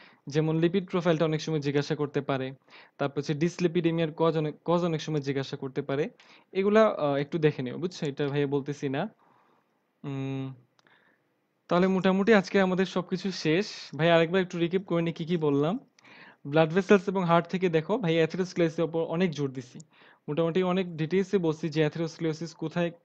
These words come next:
কী কী হয়, কোনটা কী, ডেফিনিশন কী, কোনটা টাইপ কী, প্যাথোজেনেসিসটা কী, রিস্ক ফ্যাক্টর কী। তেমনি আমরা হার্টের ক্ষেত্রে, আহ, মায়োকার্ডিয়াল ইনফার্কশনে জোর দিছি, তারপর হচ্ছে ischemic হার্ট ডিজিজে জোর দিছি, রিউমেটিক ফিভারে জোর দিছি।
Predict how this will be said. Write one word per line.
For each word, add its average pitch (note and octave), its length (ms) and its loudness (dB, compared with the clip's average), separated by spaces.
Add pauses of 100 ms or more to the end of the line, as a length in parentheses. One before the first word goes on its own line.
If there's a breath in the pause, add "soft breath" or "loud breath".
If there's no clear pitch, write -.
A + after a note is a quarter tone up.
(180)
কী E3+ 120 -4
কী E3+ 160 -4
হয়, C#3 340 -4 (400 loud breath)
কোনটা E3 300 0
কী, E3+ 220 0
ডেফিনিশন D#3+ 560 -2
কী, D#3 180 -6
কোনটা D#3+ 380 -2
টাইপ E3+ 320 2 (120)
কী, D3 240 -6 (260 soft breath)
প্যাথোজেনেসিসটা D#3+ 720 -2
কী, D#3 180 -4
রিস্ক D#3+ 240 -4
ফ্যাক্টর D#3 340 -4
কী। C#3+ 220 -10 (480 loud breath)
তেমনি F3+ 300 2
আমরা F#3 180 2
হার্টের D#3+ 360 2
ক্ষেত্রে, E3 460 -2 (380 loud breath)
আহ, C3+ 440 2 (920)
মায়োকার্ডিয়াল D#3 520 4
ইনফার্কশনে E3+ 460 0
জোর C#3+ 220 -2
দিছি, C#3 420 -6 (400 loud breath)
তারপর C#3+ 260 -2
হচ্ছে D3+ 240 -2
ischemic F3 400 -2
হার্ট E3 180 4
ডিজিজে D#3 260 -2
জোর C#3 180 -6
দিছি, C#3+ 220 -6
রিউমেটিক D#3+ 380 -2
ফিভারে F3+ 320 2
জোর B2+ 200 -6
দিছি। C3+ 300 -16